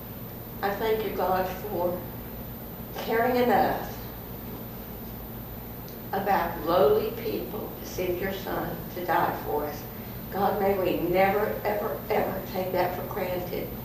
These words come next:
May we each day, God, when we open our eyes, say,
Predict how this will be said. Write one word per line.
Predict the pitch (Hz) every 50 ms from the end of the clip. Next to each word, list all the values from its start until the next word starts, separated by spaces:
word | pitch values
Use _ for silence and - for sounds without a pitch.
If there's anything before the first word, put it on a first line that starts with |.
| - - - - - - -
May | - 208 214 214 214
we | 208 208 -
each | - - - - - -
day, | - 202 196 190 190 -
God, | - 180 180 180 - -
when | 170 170 170
we | - 139 151
open | 160 180 175 - 175 165
our | 156 156
eyes, | 156 160 160 - - - - - -
say, | - 185 175